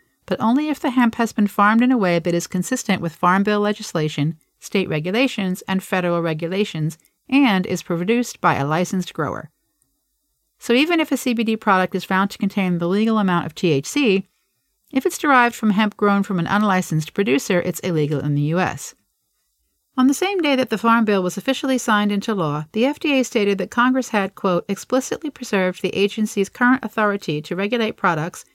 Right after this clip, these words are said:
containing cannabis or cannabis-derived compounds under the Federal Food, Drug, and Cosmetic Act,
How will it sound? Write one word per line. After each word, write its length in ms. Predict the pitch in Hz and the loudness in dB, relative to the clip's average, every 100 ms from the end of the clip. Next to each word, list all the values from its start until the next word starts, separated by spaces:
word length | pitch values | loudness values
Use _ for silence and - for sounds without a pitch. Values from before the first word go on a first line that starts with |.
| _ | _
containing 440 | - 196 208 190 180 | -6 -2 0 0 -2
cannabis 540 | - 226 254 285 - - | 0 0 0 -2 -4 -8
or 80 | |
cannabis-derived 840 | 180 - 214 208 208 - 185 165 - | -6 -2 -2 -2 -4 -2 -2 -2 -2
compounds 580 | 285 294 220 185 190 - _ _ _ - | -2 0 0 0 -2 -6 _ _ _ -8
under 180 | 202 185 | -6 -6
the 100 | 180 | -4
Federal 400 | 226 247 277 247 | -2 2 0 0
Food, 360 | - 220 208 - | 0 0 0 -4
Drug, 280 | 190 175 175 | -4 -2 -2
and 160 | 170 175 | -6 -6
Cosmetic 500 | - 156 226 247 - | -6 -2 -2 -2 -4
Act, 320 | 143 185 - | -4 -6 -10